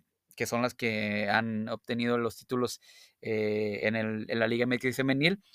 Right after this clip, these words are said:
pero ¿por qué no? Que Bravas se meta ahí, por ejemplo, como Tijuana, como Pachuca, que, pues, han disputado ahí instancias interesantes y, y pelear, pe-, que se convierta en un equipo que compita, que, que sea protagonista y, ¿por qué no? Que, que contenga,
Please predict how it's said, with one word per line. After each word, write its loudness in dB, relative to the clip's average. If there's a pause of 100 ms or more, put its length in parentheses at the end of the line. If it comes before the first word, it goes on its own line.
(180)
pero 6
¿por 2
qué 6
no? 8
Que 4
Bravas 10
se -2
meta 4
ahí, 6
por 2
ejemplo, -2
como -2
Tijuana, 8 (300)
como -4
Pachuca, 6
que, 0
pues, -10
han 0
disputado 2
ahí 0
instancias 0
interesantes 0 (380)
y, 0
y -2
pelear, 8
pe-, -10
que -4
se -10
convierta 0
en 0
un 2
equipo 2 (420)
que -2
compita, 6
que, 0 (300)
que -6
sea 2
protagonista 6
y, 0
¿por -10
qué 2
no? -2
Que, -4
que -6
contenga, 2